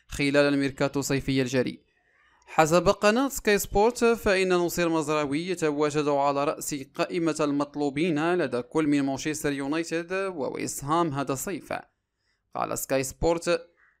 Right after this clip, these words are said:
إن بايرن ميونخ الألماني حدد مبلغ المطلوب لتصريح لاعبه الدولي المغربي نصير مزراوي،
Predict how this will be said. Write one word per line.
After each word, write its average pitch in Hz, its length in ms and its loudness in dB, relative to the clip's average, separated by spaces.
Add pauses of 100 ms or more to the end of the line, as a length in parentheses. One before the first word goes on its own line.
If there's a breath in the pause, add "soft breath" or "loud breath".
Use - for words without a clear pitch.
(120)
إن 143 260 2
بايرن 202 420 2
ميونخ 196 360 -4
الألماني 170 640 -2
حدد 165 400 0
مبلغ 160 540 0
المطلوب 156 580 -2 (560)
لتصريح 135 500 -6
لاعبه 143 560 -2
الدولي 139 580 -6
المغربي 160 580 -8
نصير 147 320 -6
مزراوي، 139 680 -4